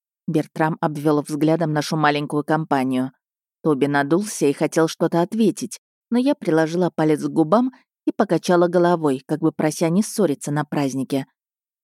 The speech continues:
Салют завершился, красивые глаза смотрели лишь на меня. «Маргарита, разрешите проводить вас до дома? Час поздний, а вы одни?» Не видела смысла отказывать и обижать молодого человека.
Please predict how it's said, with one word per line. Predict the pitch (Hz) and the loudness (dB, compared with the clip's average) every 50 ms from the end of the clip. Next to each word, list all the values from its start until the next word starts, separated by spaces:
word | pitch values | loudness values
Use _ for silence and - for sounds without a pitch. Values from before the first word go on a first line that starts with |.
| _ _ | _ _
Салют | - - - 156 147 143 139 139 135 - | -10 -2 2 2 4 4 4 2 0 0
завершился, | 139 143 143 151 139 143 143 - - - 226 226 196 - - - 131 123 - _ _ _ _ _ _ | -2 0 2 2 2 2 -2 -2 0 2 2 2 2 -2 -2 -2 -2 -2 -2 _ _ _ _ _ _
красивые | - 165 165 156 - - 175 156 156 160 151 | -2 -2 -2 -2 0 2 2 2 4 2 2
глаза | 135 156 151 156 143 156 170 | 2 2 2 2 2 2 0
смотрели | 170 - 165 147 - 156 160 156 151 151 | 0 0 -4 -4 -2 0 0 2 2 2
лишь | 147 143 143 147 - - | 2 2 2 0 0 -2
на | 170 | -2
меня. | 165 165 170 180 175 156 131 123 - _ _ _ _ _ _ _ _ _ - | 0 2 2 2 2 0 -2 -4 -6 _ _ _ _ _ _ _ _ _ -4
«Маргарита, | 147 147 147 147 135 147 156 160 165 147 117 - 135 131 131 | 0 0 0 0 2 2 2 2 2 -2 -2 -4 -6 -4 -2
разрешите | 135 151 143 165 156 156 - - 233 - 180 | -2 -2 0 2 0 0 0 0 -2 -2 -2
проводить | - 160 156 135 151 147 135 147 139 - | 0 0 2 2 2 0 0 -2 0 2
вас | 147 151 147 131 | 2 2 2 4
до | 131 156 151 | 2 2 2
дома? | 139 151 143 139 135 135 131 - _ _ _ _ _ _ | 2 2 0 0 -2 -4 -6 -8 _ _ _ _ _ _
Час | - - 160 147 147 - - - - | -2 0 2 2 2 0 -4 -8 0
поздний, | - 185 190 170 - 151 139 135 - - | 2 2 2 2 0 -2 -4 -2 0 2
а | 156 160 147 | 2 2 4
вы | 147 160 | 4 4
одни?» | 156 151 147 139 160 185 202 196 _ _ _ _ _ _ _ _ _ _ _ _ _ _ - | 4 4 2 2 2 2 2 2 _ _ _ _ _ _ _ _ _ _ _ _ _ _ -2
Не | 185 180 190 190 | 2 2 4 2
видела | 175 165 147 - 151 139 143 147 | 2 0 -2 0 0 2 2 0
смысла | 143 - - 170 170 - 170 151 151 | 0 -2 -4 -4 -2 0 0 0 0
отказывать | - _ - 202 202 196 202 165 160 151 - 165 | 0 _ -2 -2 0 2 2 2 2 0 2 0
и | |
обижать | 156 151 147 160 151 156 170 180 - | 2 2 2 2 2 2 0 0 0
молодого | 190 180 180 170 160 143 147 147 156 | 0 2 2 2 2 2 0 0 0
человека. | 147 - - 156 156 156 151 147 139 127 - 131 131 | -2 -2 -2 0 0 0 0 -2 -4 -6 -6 -10 -10